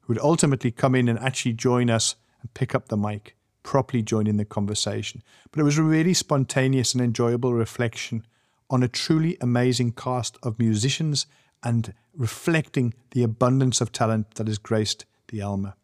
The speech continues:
It's also clear to me that some of the most special moments have come from some of the lesser known names and voices among a cast of thousands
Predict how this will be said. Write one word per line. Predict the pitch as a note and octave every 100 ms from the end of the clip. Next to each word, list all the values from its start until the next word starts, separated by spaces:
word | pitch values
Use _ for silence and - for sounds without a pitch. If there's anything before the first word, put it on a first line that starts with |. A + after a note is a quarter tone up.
| _ _ _ _ _ _ _ _ _ _ _
It's | -
also | F3 F#3 G#3
clear | - G3
to | F3+
me | F3+
that | E3 D3
some | -
of | D3+
the | C#3
most | C3 -
special | - D#3 -
moments | D#3 D#3 D#3+ D#3
have | - -
come | C3+ B2+ A#2 _ _
from | - A#2+
some | - A#2+
of |
the | A2+
lesser | A2 C#3 D3 E3
known | C3 A2+ G#2
names | G2+ A2 A2 A2+ - _
and | - A2
voices | B2 C3+ - A#2+ - _ _ -
among | A2 A2+
a | A#2
cast | - D#3 -
of | A#2+
thousands | - B2+ B2 A#2 A#2 -